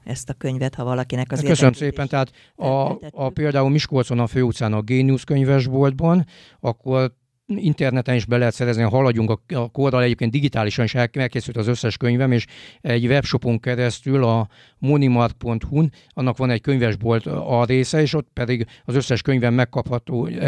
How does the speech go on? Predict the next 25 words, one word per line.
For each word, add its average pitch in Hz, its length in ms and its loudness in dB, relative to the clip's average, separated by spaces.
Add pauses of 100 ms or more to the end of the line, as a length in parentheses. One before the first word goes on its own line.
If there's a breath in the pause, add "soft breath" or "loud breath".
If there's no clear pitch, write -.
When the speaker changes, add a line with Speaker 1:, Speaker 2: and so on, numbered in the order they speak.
Speaker 2:
kapható 120 560 -2 (220 loud breath)
nyomtatásban, 131 880 2
illetve 127 640 2
elektronikus 117 580 0
formátumban 120 680 0
is, 120 80 0
hiszen 120 340 0 (240 loud breath)
egyre 127 240 0
jobban 123 340 2
terjednek 117 440 0
az 107 120 -4
e-bookok, 120 480 0
és 127 180 0 (240 loud breath)
meg 120 240 -4
számítógépek, 127 800 0
különböző, 110 720 0 (240 soft breath)
e, 143 100 -6
elektronikus 120 720 -2
adathordozók, 135 760 0
amelyeken 123 400 0
könyvet 117 320 0
is 117 120 -8
lehet 110 200 -2
olvasni, 120 360 0
tehát 110 260 -2